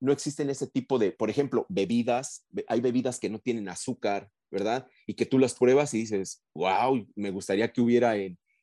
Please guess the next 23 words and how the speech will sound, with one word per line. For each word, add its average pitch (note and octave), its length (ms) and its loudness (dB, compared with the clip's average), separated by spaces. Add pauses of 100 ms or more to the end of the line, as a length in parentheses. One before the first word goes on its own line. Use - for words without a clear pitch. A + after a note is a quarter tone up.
en G2 140 -4
el F#2+ 140 0
Food B2 180 0
City C3 460 8
o, G2+ 340 6 (200)
o G#2+ 220 2
en G#2 160 -2
la G2+ 100 -4
tienda A#2+ 260 -4
de A2 80 0
la F#2+ 80 -4
esquina, B2+ 480 -6
¿no? E3 280 -8 (120)
Pues G2+ 140 -6
de G#2 40 -2
donde G2+ 220 -4
yo A#2 120 -2
vivo", B2+ 440 -4 (260)
pero A2 160 -2
desafortunadamente G#2+ 960 0
no G2+ 240 0
hay, A#2 160 -2
¿no? C3+ 280 -4